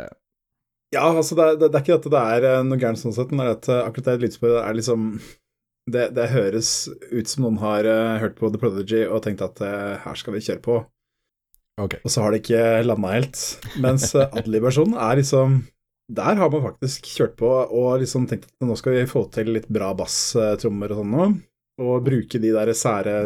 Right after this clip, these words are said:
Speaker 1: syntlydene. I stedet for at det skal høres ut som en gitar eller sånn nå, så skal det høres ut som en eller annen sånn lo-fi synt, og det funker mye bedre.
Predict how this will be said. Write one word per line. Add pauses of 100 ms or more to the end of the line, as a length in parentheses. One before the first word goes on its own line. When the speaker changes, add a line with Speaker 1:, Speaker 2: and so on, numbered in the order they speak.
Speaker 1:
syntlydene.
I
stedet
for
at
det
skal
høres
ut
som
en
gitar
eller
sånn
nå,
så
skal
det
høres
ut
som
en
eller
annen
sånn (920)
lo-fi
synt,
og
det
funker
mye
bedre.